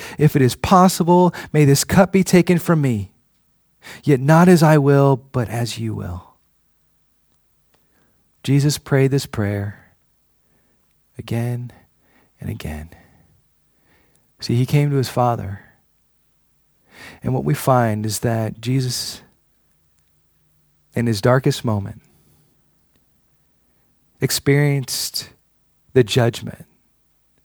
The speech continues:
that we deserved. Why?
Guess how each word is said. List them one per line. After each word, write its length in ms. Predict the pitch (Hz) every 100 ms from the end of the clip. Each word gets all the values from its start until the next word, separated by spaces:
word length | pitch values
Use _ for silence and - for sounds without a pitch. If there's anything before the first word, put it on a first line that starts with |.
| _ _ _
that 140 | 131 110
we 140 | 113
deserved. 600 | 107 98 - - - - _ _ _ _ _ _ _ _ _ _ _ _ _ _ _ _ _ _ _ _
Why? 480 | - - - - -